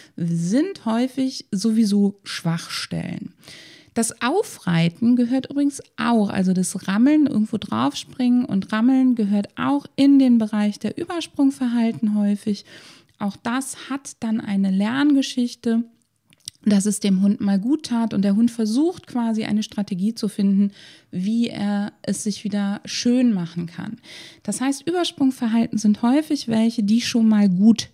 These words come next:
taten in verschiedensten Situationen oder die angeboren gut tun.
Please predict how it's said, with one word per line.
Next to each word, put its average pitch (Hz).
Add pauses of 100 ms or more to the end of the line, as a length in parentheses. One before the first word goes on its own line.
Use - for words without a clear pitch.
(120)
taten 208 (200)
in 214
verschiedensten 220
Situationen 208
oder 233
die 226
angeboren 247 (120)
gut 247 (140)
tun. 226